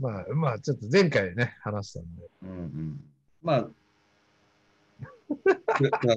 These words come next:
Speaker 2: てんですね。
Speaker 1: ほら。
Speaker 2: 参っ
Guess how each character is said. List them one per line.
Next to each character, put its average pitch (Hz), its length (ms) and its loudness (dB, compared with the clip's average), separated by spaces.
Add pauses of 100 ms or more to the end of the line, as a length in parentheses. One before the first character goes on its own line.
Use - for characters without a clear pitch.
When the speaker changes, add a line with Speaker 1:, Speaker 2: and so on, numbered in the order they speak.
Speaker 2:
て 101 80 0
ん 90 60 -4
で 87 120 -12
す 95 80 -10
ね。 107 200 -2 (1400)
Speaker 1:
ほ 139 200 -6
ら。 90 100 -14 (2750)
Speaker 2:
参 98 80 -12
っ 104 40 -12